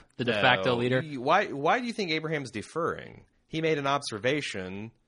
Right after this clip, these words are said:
Speaker 2: and then Rick said they're messing around with people. It's not like Abraham rolled over and pissed on himself.
Speaker 1: No, no, no, but it's, it's the shot of everyone just waiting. Is Rick gonna say something here?
Speaker 2: Oh,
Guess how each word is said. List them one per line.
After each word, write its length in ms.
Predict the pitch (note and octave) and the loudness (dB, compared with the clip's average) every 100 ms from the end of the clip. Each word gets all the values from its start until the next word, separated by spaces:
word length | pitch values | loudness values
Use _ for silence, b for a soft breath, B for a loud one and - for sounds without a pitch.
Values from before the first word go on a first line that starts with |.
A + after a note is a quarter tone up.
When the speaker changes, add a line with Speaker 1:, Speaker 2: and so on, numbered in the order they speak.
| _ _ - | _ _ -10
Speaker 2:
and 100 | A2 | -6
then 300 | A2+ A2 G2+ | -4 -6 -8
Rick 400 | G2 A#2 B2+ B2+ | -4 0 0 -2
said 420 | - - A#2+ G#2+ G#2 | -12 -4 -2 0 -2
they're 80 | G#2+ | -4
messing 280 | A2+ - | -4 -4
around 180 | A2 A2 | -6 -4
with 120 | G2+ | -6
people. 220 | A2 D3+ G2+ | -8 -8 -6
It's 80 | |
not 160 | A2 A#2 | -4 -2
like 140 | A2 G2+ | 0 0
Abraham 420 | A2 G#2 G#2+ G2 | -2 -2 -2 -4
rolled 220 | G#2 G#2 | -2 -2
over 240 | G#2+ G2+ | -2 -4
and 100 | F2 | -8
pissed 240 | - C#3 - | -8 -8 -8
on 100 | D#2+ | -10
himself. 440 | D2 - C#2 D#2+ | -12 -12 -8 2
Speaker 1:
No, 80 | C4+ | 4
no, 80 | B3+ | 6
no, 140 | G3+ | 4
but 120 | C#3+ | 4
it's, 180 | F3 - | 2 0
it's 220 | F#3+ F3+ | -2 0
the 80 | E3 | -2
shot 340 | - G3+ D3+ A2 | 4 6 6 4
of 80 | |
everyone 360 | B2 A2+ G2+ G2 | 0 0 -2 -4
just 180 | A#2+ C#3 | -6 2
waiting. 400 | C#3+ C3 F2 E2 _ _ _ | 2 2 -2 -14 _ _ _
Is 140 | B2 A2+ | -8 -2
Rick 200 | B2 C3 | -2 -2
gonna 160 | A#2 | -4
say 160 | A2 A#2+ | -2 -2
something 320 | G#2+ F#2+ F#2 | -2 -10 -14
here? 160 | F#2+ F2+ | -12 -6
Speaker 2:
Oh, 340 | G2 D#2 C#2+ | -4 -4 -6